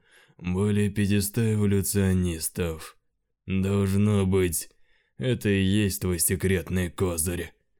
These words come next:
Однако ты забыл, что в этом мире у каждого действия есть противодействие. Такой силой нельзя добиться без серьёзных побочных эффектов. Ты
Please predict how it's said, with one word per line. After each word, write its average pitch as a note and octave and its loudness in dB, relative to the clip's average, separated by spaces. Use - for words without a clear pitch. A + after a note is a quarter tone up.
Однако F2 -2
ты G2+ 0
забыл, G2 2
что - -2
в F#2+ 4
этом F#2+ 0
мире F#2+ 4
у G2 4
каждого F2+ 0
действия G2 0
есть F#2 0
противодействие. F#2+ 0
Такой F#2+ -2
силой G#2 2
нельзя G#2 2
добиться F#2+ 2
без F#2+ 2
серьёзных G2 0
побочных G2 0
эффектов. - -6
Ты F2 -2